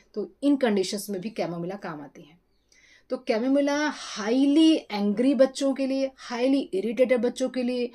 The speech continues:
और during the dentition ये दवा काफ़ी ज़्यादा यूज़ होती है। बच्चों के अगर दांत में दर्द हो रहा है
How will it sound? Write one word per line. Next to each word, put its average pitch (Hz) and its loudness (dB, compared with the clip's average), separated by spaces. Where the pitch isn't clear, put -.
और 233 -4
during 302 4
the 233 2
dentition 214 -2
ये 247 -2
दवा 190 -4
काफ़ी 175 -8
ज़्यादा 175 -6
यूज़ 165 -6
होती - -18
है। 156 -20
बच्चों 214 -2
के 269 2
अगर 254 4
दांत 202 -4
में 254 0
दर्द 254 2
हो 247 2
रहा 247 -2
है 262 -8